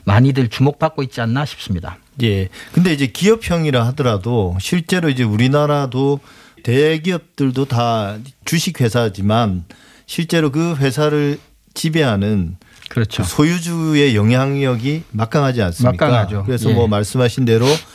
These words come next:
Speaker 2: 에스비에스도 그렇고
Speaker 1: 그렇죠.
Speaker 2: 또 이제 중앙미디어그룹도 그렇죠. 중앙일보와 제이티비씨의
Speaker 1: 네네.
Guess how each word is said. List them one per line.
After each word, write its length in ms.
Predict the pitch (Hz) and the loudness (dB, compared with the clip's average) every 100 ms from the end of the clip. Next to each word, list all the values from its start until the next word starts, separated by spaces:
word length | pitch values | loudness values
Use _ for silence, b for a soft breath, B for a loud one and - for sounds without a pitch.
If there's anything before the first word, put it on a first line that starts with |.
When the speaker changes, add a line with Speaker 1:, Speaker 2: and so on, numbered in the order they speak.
| B B B | B B B
Speaker 2:
에스비에스도 680 | 131 - 139 131 120 - 117 | -4 -4 -2 -2 -2 -4 -4
그렇고 600 | 104 98 - 95 101 135 180 | -2 -4 -6 -2 0 0 0
Speaker 1:
그렇죠. 320 | 107 - 104 | -8 -10 -4
Speaker 2:
또 140 | 127 113 | 0 0
이제 560 | 104 104 98 95 - - - - | 2 0 0 -2 -6 -12 -18 -18
중앙미디어그룹도 1080 | - 120 135 143 120 110 113 104 101 - 107 | -2 2 2 2 0 2 2 0 -6 -6 -6
그렇죠. 540 | 95 92 - 135 101 87 | -4 -4 -2 -2 -2 -4
중앙일보와 840 | - 117 117 120 113 110 107 113 139 B B B | 0 2 2 2 2 2 2 2 -2 B B B
제이티비씨의 840 | - 104 - 120 113 - 113 120 | -6 -4 -2 -2 -2 -2 2 2
Speaker 1:
네네. 360 | 101 92 120 | 2 0 0